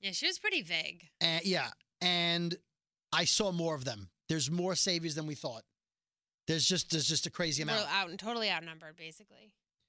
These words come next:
Speaker 2: But she says, "We're alive. We've been through so much, and we're still here. We're gonna keep standing. What are we gonna do? We're the ones who get things done. We're the ones who live. You said that, Rick. That's why we have to fight."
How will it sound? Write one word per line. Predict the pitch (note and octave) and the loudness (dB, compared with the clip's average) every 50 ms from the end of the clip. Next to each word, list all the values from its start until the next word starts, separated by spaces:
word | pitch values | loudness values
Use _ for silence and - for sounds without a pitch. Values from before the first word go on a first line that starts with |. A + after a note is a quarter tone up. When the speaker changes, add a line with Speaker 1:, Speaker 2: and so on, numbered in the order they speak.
| _ _ _ _ _ _ _ - | _ _ _ _ _ _ _ -4
Speaker 2:
But | E3+ F3 - | 0 2 4
she | - F#3 | 4 4
says, | F#3 G3+ F3+ D#3+ | 4 4 4 2
"We're | F3 F#3 | 0 0
alive. | F3+ E3+ F3+ G3 G#3 G#3 G#3 G#3+ G#3+ G3 E3 - | 0 2 4 4 4 4 4 2 0 -2 -4 -4
We've | F3 E3 D#3 | -4 -2 -2
been | D#3+ F3+ E3+ | -2 -2 -2
through | - E3+ D#3 | -2 0 2
so | - - A3+ A3 | 2 2 2 2
much, | G#3 F#3+ F#3+ F3+ - | 0 0 0 0 0
and | F3+ E3 | 0 0
we're | D#3 C#3+ | 2 0
still | - - F#3 F3 | 0 0 0 0
here. | D3 D#3 C#3+ B2+ - A2 - _ _ _ _ _ _ _ _ _ - | 0 -2 -2 -4 -6 -12 -20 _ _ _ _ _ _ _ _ _ -2
We're | D#3+ | 0
gonna | E3 F3 E3 | 0 0 0
keep | - - A#3+ G#3 | 2 0 2 4
standing. | - - - G#3 F#3 F3+ D#3+ C#3 A#2+ F#2+ - - _ _ _ _ _ _ _ _ _ _ _ _ | 4 4 4 4 2 2 2 -2 -6 -10 -14 -20 _ _ _ _ _ _ _ _ _ _ _ _
What | - D3+ G3+ A#3+ | -2 0 0 0
are | B3 | 0
we | C4 C4 | 0 2
gonna | C4 B3+ B3 | 2 2 2
do? | F#3+ A#3+ C4+ B3 E3 A#2+ - - _ _ _ - | 2 2 0 0 -2 -6 -10 -16 _ _ _ -6
We're | D3 D#3+ A3 C4+ C#4 C#4+ | -4 -2 0 0 0 0
the | C#4 C4 | 0 0
ones | A3+ A3 G#3+ G#3+ F#3+ | 2 2 2 2 0
who | G#3 | 0
get | F#3 G3 F#3+ F#3 | 0 0 0 0
things | - G3+ F3+ D#3+ C#3 | 0 0 0 0 0
done. | B2+ E3 D3 D3 D3 D3 C#3+ | 0 0 0 0 -2 -2 -2
We're | D3+ D#3+ F#3+ G3+ | -2 0 0 0
the | F#3+ F#3+ | 0 0
ones | F3 F3 F3 E3 - | 0 0 0 0 -2
who | F3 E3 | -2 -2
live. | D3 D3 C#3+ C3 C3 B2+ - _ _ _ _ - | -4 -4 -4 -4 -6 -8 -14 _ _ _ _ -4
You | D#3+ G#3+ C4 | -2 0 2
said | - - - D#3+ C#3+ | 2 2 2 2 0
that, | C3 B2+ B2 | 0 -4 -4
Rick. | A#2+ B2+ C3 C#3 - - - _ - _ _ _ - | -2 -2 -2 -2 -2 -6 -20 _ -20 _ _ _ 0
That's | - E3+ G3 G3 - - | 2 2 2 2 0 0
why | F#3+ F#3 | 0 0
we | F3 E3 | 0 0
have | D#3 D#3+ - | 0 -2 -2
to | - C#3+ | -6 -10
fight." | - - B2+ A#2+ A2+ | -10 -10 -10 -10 -12